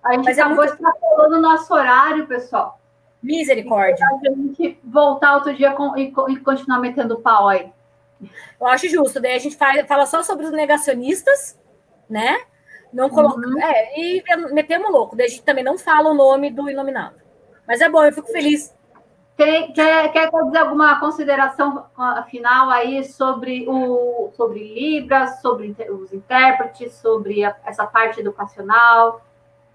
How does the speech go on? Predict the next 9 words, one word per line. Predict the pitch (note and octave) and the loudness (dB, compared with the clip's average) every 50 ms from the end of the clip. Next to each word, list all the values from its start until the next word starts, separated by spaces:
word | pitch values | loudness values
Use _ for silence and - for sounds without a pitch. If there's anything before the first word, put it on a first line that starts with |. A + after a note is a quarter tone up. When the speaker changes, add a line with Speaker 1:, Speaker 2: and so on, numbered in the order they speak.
| _ _ _ _ _ _ _ _ _ _ - | _ _ _ _ _ _ _ _ _ _ -4
Speaker 2:
A | C#4+ | -2
gente | C4+ D#4 F4 E4+ - | -2 -2 -2 -4 -4
tem | - F#4 F4 | -4 -6 -4
que, | D4+ E4 D#4 - - | -4 -6 -6 -2 2
eu, | C4+ C#4+ D4 - D4 D4+ D4+ D4 D4 C4+ - - - | 2 2 2 2 2 4 6 6 6 4 0 -2 0
eu | C4+ C#4 C#4+ | 2 4 4
acho | C#4+ D4 D4 D#4+ | 4 2 0 -4
assim | D#4 - - D4+ D#4 D4+ D4 | -8 -6 -6 -4 -4 -4 -6
que | - D#4+ D#4+ D4+ D4+ D4 D4 D4 D4 D4 C#4+ C#4+ C4+ B3 - | -8 -8 -6 -6 -4 -4 -4 -4 -6 -6 -6 -8 -10 -12 -16